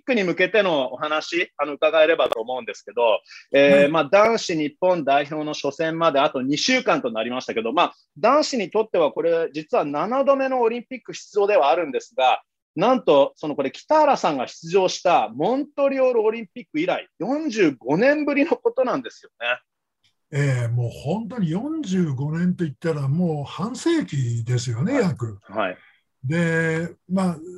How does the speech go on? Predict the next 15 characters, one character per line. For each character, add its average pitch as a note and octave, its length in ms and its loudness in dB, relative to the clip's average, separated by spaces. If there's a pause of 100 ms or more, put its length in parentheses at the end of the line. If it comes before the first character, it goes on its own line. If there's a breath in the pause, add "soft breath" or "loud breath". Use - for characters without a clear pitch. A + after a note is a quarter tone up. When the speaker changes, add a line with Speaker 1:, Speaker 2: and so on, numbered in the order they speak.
(100)
Speaker 2:
そ E3+ 200 -6
れ A#3+ 340 2
ぐ G3+ 160 -4
ら C4 180 -2
い F3 160 4
時 C3 180 -4
間 G3 180 0
が G#3 140 -4
経 A#3 200 -6
っ - 20 -16
た G3+ 200 -8
か D3+ 120 -4
と C#3 100 -4
い C3+ 180 4
う C3 340 -4